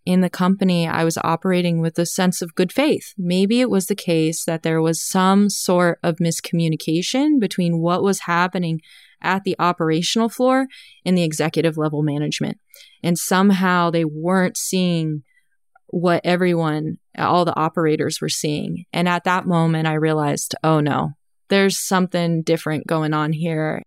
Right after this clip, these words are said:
And, and it was so weird too, when I, I think the other thing that was very scary about it is, like, I was on their team.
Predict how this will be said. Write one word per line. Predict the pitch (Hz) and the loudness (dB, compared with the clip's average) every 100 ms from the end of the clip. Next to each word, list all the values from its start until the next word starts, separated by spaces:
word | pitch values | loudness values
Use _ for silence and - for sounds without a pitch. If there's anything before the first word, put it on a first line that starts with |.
| - | -2
And, | 240 - | 0 2
and | 269 | 2
it | 294 | 4
was | 302 - | 2 2
so | 349 349 | 2 4
weird | 262 277 240 | 4 2 0
too, | 294 294 269 | 0 2 2
when | 214 196 185 - - | 4 2 0 -4 -6
I, | 202 | -4
I | - 233 | -2 -2
think | 294 311 | -2 0
the | - | 0
other | 220 269 | 2 0
thing | 247 208 | 0 0
that | 196 | 0
was | 190 | -2
very | 185 208 | 0 0
scary | 196 208 220 240 | 0 0 2 2
about | 185 156 165 | 0 0 -2
it | - | 0
is, | 175 175 | -2 -2
like, | 175 - | -4 -4
I | 190 277 | -2 0
was | 240 196 | 2 0
on | 185 175 | 0 0
their | 160 | -2
team. | 160 - 311 302 | -6 -4 0 0